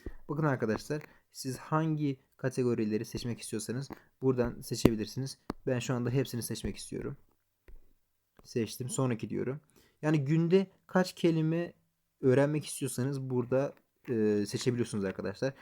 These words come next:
Mesela günde on beş kelime biraz daha sizin için iyi olacaktır ama yani günde on beş kelime de hepsi aklınıza kalabilir, kalmayabilir düşüncesiyle arkadaşlar. Yani ben hiç yoktan beş kelime diyorum. Yani günlük beş kelime öğrensek bile gerçekten,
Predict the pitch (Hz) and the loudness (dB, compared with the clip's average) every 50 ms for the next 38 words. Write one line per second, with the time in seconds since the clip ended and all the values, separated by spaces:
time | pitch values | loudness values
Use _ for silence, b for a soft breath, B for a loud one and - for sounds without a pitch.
0 | B B B _ - 123 135 127 123 123 127 131 135 131 123 131 123 117 107 104 | B B B _ -2 2 2 2 4 2 2 2 4 4 4 4 4 2 2 0
1 | - - 117 101 101 101 110 117 120 117 110 104 101 113 110 101 113 117 117 117 | 0 0 0 0 2 0 0 0 0 2 2 0 0 -2 -2 -2 -2 -4 -6 -6
2 | b b b b _ - 123 117 110 107 - 120 117 117 107 101 101 95 - - | b b b b _ -10 -10 -8 -8 -6 -2 0 2 2 2 2 0 -2 -2 -2
3 | 123 135 143 143 143 139 b b b b - 131 127 123 117 117 120 127 131 135 | -2 -2 -2 -2 -4 -6 b b b b -2 0 2 2 2 2 2 2 2 4
4 | 139 - 139 143 139 139 139 131 - - 139 139 139 139 131 135 123 - 147 147 | 2 2 2 2 2 2 0 0 0 0 0 0 0 0 0 0 2 2 0 0
5 | - - - - - 110 120 - - 131 127 123 123 135 - - - 127 127 131 | 0 -2 -6 -4 -2 -4 -4 -2 -2 -2 0 0 0 -2 -2 0 0 2 2 4
6 | 123 120 123 117 - - 135 139 135 131 120 113 110 110 113 110 107 - 127 117 | 4 4 2 4 2 2 2 4 4 4 2 2 2 2 0 0 -2 -4 -6 -4
7 | - 127 120 117 110 - 127 110 101 98 - - 104 101 - - 147 143 B B | -2 -2 -2 0 0 0 2 2 2 0 0 -2 -4 -2 0 0 -2 -2 B B
8 | B B B B B B B 139 131 123 123 131 143 143 139 139 147 - 139 120 | B B B B B B B -4 -2 0 0 2 2 2 0 0 0 2 2 2
9 | 101 - - 143 143 143 135 139 131 - - - 113 107 104 101 101 101 101 104 | 2 2 -2 -2 0 2 2 2 2 2 2 2 2 2 2 0 0 0 0 0
10 | 120 143 151 b b b b b _ - 135 131 135 123 120 135 139 143 139 127 | 0 0 -2 b b b b b _ -4 -2 0 0 0 2 2 2 2 2 2
11 | 139 147 139 - - - 127 113 113 113 113 110 - 120 120 120 120 120 110 - | 2 2 2 0 0 0 2 2 2 2 0 0 0 0 2 2 2 0 -2 -2
12 | 120 110 - - 101 104 123 139 b b b b b _ - 131 120 113 - 107 | -4 -4 -2 -2 0 0 0 -2 b b b b b _ -2 -2 -2 0 -2 -4
13 | 101 - - 131 139 | -6 -4 -4 -4 -4